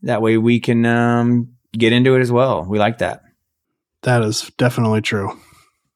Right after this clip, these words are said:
Speaker 1: Also, um, check us out on Discord. Um,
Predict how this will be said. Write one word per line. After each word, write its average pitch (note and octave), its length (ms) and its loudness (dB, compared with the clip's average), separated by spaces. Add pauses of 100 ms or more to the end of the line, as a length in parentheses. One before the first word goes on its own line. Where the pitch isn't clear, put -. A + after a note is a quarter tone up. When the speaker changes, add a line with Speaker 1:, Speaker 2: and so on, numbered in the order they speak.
(360)
Speaker 1:
Also, F3+ 540 2
um, C3+ 500 4
check F3+ 240 0
us G3 140 0
out F#3+ 100 4
on F#3+ 140 2
Discord. D3 680 0
Um, A#2 560 2